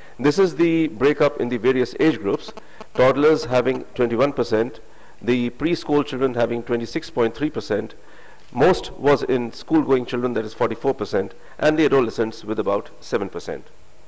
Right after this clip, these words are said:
The description of an O S A event, just to revise, has alveol-, decreased alveolar ventilation. Decreased alveolar ventilation leads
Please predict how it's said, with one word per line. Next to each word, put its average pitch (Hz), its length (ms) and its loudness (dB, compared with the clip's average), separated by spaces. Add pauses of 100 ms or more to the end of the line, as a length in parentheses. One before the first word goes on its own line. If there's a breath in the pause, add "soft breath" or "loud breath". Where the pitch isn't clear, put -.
(1300 soft breath)
The 175 280 2
description 220 500 0
of 180 140 2
an 156 80 4
O 156 100 6
S 160 160 0
A 170 40 2
event, 160 280 -2
just 156 160 -2
to 151 80 -6
revise, 147 380 4
has 135 300 0
alveol-, 123 420 0
decreased 131 320 -4
alveolar 135 320 2
ventilation. 135 580 -2
Decreased 123 340 -4
alveolar 123 320 2
ventilation 120 540 -4
leads 120 240 -8